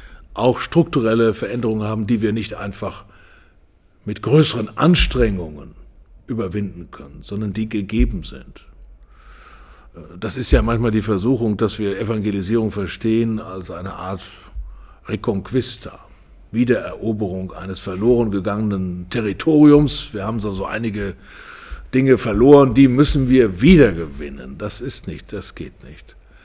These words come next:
Und das einzusehen, dass wir in einer, äh, ganz neuen Situation leben, wo Evangelisierung bedeutet, äh, durch persönliches Zeugnis in einer pluralen Welt, äh, das Evangelium selbstverständlich zur Sprache zu bringen,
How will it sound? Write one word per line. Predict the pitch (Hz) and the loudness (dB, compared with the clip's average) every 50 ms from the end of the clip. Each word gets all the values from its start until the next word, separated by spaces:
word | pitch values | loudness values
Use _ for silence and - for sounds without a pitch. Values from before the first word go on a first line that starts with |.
| - - - - - - | -20 -20 -20 -20 -20 -12
Und | - 107 101 120 | -8 -4 0 2
das | 131 131 - | 2 0 0
einzusehen, | - 107 120 143 156 151 - 135 107 92 80 78 78 76 76 82 87 | -2 0 0 2 2 2 0 0 0 -2 -2 -6 -10 -12 -12 -12 -12
dass | 98 90 - | -12 -10 -10
wir | 104 101 | -10 -10
in | 98 | -8
einer, | 95 101 104 107 101 98 | -8 -6 -6 -6 -6 -8
äh, | 90 - 90 95 95 87 - 104 | -10 -12 -16 -16 -16 -18 -14 -8
ganz | 110 113 123 123 - - | -6 -2 2 2 2 2
neuen | 104 107 117 123 123 113 | 2 0 0 0 0 0
Situation | 95 107 90 - 98 90 85 82 - - 98 98 101 95 | -2 -4 -6 -6 -6 -8 -8 -8 -8 -6 -6 -4 -6 -6
leben, | 82 71 69 69 69 - - _ _ _ _ _ _ - - _ _ _ | -8 -12 -16 -18 -20 -20 -20 _ _ _ _ _ _ -20 -20 _ _ _
wo | - 95 | -10 -6
Evangelisierung | 104 104 110 107 110 107 101 101 98 92 110 113 110 110 98 | -6 -4 -4 -2 -2 -2 -2 -2 -2 -2 0 0 0 0 -2
bedeutet, | 95 104 92 101 101 107 110 101 104 95 - - - - - - - - - - - - | -4 -6 -4 -2 0 0 0 0 -2 -6 -6 -8 -20 -20 -20 -20 -18 -10 -10 -10 -10 -8
äh, | - 95 95 92 90 80 - - - - - | -10 -10 -10 -10 -12 -14 -16 -20 -20 -14 -10
durch | 107 101 - - | -8 -8 -6 -6
persönliches | 107 101 87 107 117 120 123 113 101 101 95 - - | -6 -4 0 0 2 2 2 2 0 0 -2 -2 -4
Zeugnis | - 113 110 117 110 - 95 85 76 69 - - - - _ _ _ _ - - - - - - - | -2 0 0 0 -2 -4 -10 -10 -10 -10 -12 -14 -14 -18 _ _ _ _ -20 -20 -20 -20 -18 -10 -8
in | 123 110 | -8 -6
einer | 101 101 104 98 | -6 -6 -8 -6
pluralen | 95 107 101 92 90 95 101 110 107 101 98 87 | -6 -6 -6 -6 -4 -4 -4 -2 -4 -4 -6 -6
Welt, | 95 95 98 98 95 - - - - - - - - - _ _ - | -6 -6 -6 -6 -8 -10 -16 -20 -20 -20 -20 -20 -20 -20 _ _ -20
äh, | 98 90 87 | -16 -16 -12
das | 80 92 - 107 | -12 -10 -8 -8
Evangelium | 101 87 95 92 92 98 101 107 107 107 98 95 98 95 92 - - | -8 -8 -8 -6 -2 -2 0 0 0 0 0 0 -2 -2 -4 -4 -6
selbstverständlich | - - - 104 95 - - - 101 87 - - 101 92 90 92 90 | -8 -8 -6 -6 -4 -4 -4 -4 -6 -6 -6 -8 -10 -8 -10 -12 -12
zur | - - 92 | -12 -14 -14
Sprache | - - 95 95 98 98 95 92 | -10 -6 -6 -4 -4 -4 -6 -8
zu | - - 92 | -10 -10 -12
bringen, | 80 - 85 85 80 80 78 76 | -12 -10 -10 -10 -10 -12 -14 -16